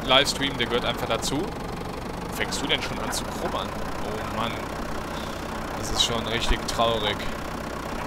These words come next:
So.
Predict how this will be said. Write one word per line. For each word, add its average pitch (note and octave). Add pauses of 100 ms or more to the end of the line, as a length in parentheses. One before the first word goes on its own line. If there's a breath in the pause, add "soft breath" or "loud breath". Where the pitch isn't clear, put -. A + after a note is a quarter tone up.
(1900)
So. A2+